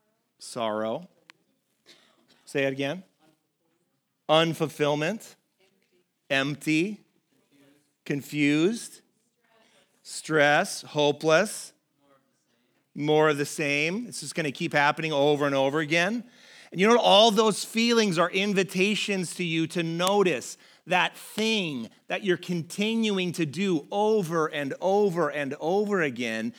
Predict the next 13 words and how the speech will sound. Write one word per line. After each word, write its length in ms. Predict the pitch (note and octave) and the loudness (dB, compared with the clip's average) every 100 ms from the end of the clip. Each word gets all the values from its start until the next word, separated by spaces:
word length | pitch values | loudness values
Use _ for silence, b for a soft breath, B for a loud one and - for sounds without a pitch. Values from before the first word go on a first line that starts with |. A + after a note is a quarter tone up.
| B B | B B
in 120 | D#3+ | -2
the 100 | D#3 | -2
hopes 380 | C#3+ F3+ G#3+ F#3+ | 2 2 2 -2
that 120 | F3+ | -6
you'll 180 | E3 F3 | -2 -2
find 400 | E3 F3 D#3 D3+ | -4 -4 -2 -2
life 500 | C#3 C#3+ G3 G#3+ - | 0 0 0 -2 -4
there, 240 | C#3 B2+ | -2 0
but 160 | B2+ F3+ | 0 -2
you 120 | D3+ | -4
never 480 | C#3+ C#3+ E3+ A3 G3+ | -4 -2 -2 0 -2
find 360 | - B2 A2 | -2 -6 -6
life. 520 | F#2+ E2+ E2 E3+ - | -8 -8 -10 -12 -16